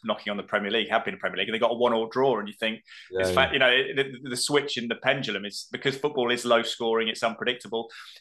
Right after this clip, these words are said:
Speaker 1: Chris Scuds, it's been brilliant to speak to you. Um, I guess we'll wrap it up there, but just where, where do we go to get the book? Where's the best place to?
Speaker 2: Uh, well, you can find, just, just Google it. Uh, it's on, uh, if you go on my, my social medias, or it's on Amazon. Uh,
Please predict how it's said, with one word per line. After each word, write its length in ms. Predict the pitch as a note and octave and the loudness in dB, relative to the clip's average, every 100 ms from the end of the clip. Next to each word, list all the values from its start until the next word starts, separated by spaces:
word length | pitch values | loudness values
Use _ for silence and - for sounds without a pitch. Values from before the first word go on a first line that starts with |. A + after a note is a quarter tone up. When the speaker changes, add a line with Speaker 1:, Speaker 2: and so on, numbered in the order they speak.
| - | 0
Speaker 1:
Chris 260 | F3 - E3 A#2+ | 2 4 2 0
Scuds, 320 | - E3 D#3+ | 2 4 4
it's 100 | C3+ | 2
been 160 | C3+ A#2+ | -2 2
brilliant 220 | D#3+ - | 0 0
to 60 | |
speak 280 | A#2+ - A#2 - | -4 -4 -4 -4
to 80 | A2+ | -6
you. 120 | B2+ - - | -6 -12 -2
Um, 480 | A#2 A2 A2+ A2+ B2 _ _ _ - | 4 4 4 0 -10 _ _ _ -4
I 40 | |
guess 200 | D3+ D3 | -4 -2
we'll 100 | B2 | 2
wrap 220 | B2 A#2+ | 2 2
it 80 | A2+ | 2
up 160 | B2+ G#2+ | 2 2
there, 100 | G2 | -2
but 120 | A2 | -4
just 240 | C3 - - | -10 -14 -2
where, 320 | C#3+ D3+ D3 | 4 4 4
where 160 | D3 D3 | 2 2
do 80 | |
we 120 | C#3 C3 | 2 2
go 160 | B2 | 2
to 120 | A2 | 0
get 140 | A#2 A2+ | -4 -4
the 60 | - | 0
book? 200 | C3 G2+ | 0 0
Where's 180 | G#2+ G#2+ | -2 -2
the 60 | |
best 260 | - G#2+ - | -4 -4 -4
place 280 | G2 G2 - | -6 -6 -8
to? 180 | F#2+ F#2 | -12 2
Speaker 2:
Uh, 320 | B2+ F3+ A3+ A3 | 4 6 6 6
well, 220 | F#3+ G3 | 6 8
you 80 | C#3 | 8
can 100 | B2 | 6
find, 280 | - D#3 B2+ | 8 8 8
just, 200 | C#3 - | 4 4
just 160 | D3+ | 2
Google 300 | - C#3 A2+ | 6 8 10
it. 140 | G#2+ - | 8 8
Uh, 160 | A2+ | 6
it's 100 | A2 | 8
on, 300 | C3 A#2+ A2+ | 8 8 8
uh, 220 | A2 G#2+ | 8 8
if 100 | G2+ | 8
you 60 | A2+ | 6
go 120 | A2+ | 6
on 80 | G#2 | 8
my, 260 | G#2+ G#2 F#2+ | 8 6 4
my 140 | G2 G2+ | 4 2
social 380 | - G#2+ - G2+ | 6 4 4 4
medias, 340 | G#2 G#2 G2+ | 6 6 6
or 100 | G#2 | 6
it's 120 | F#2+ | 6
on 100 | C3+ | 6
Amazon. 540 | B2 B2 A2+ B2 B2+ D#2+ | 6 6 6 6 4 4
Uh, 240 | F#2+ F#2+ | 6 8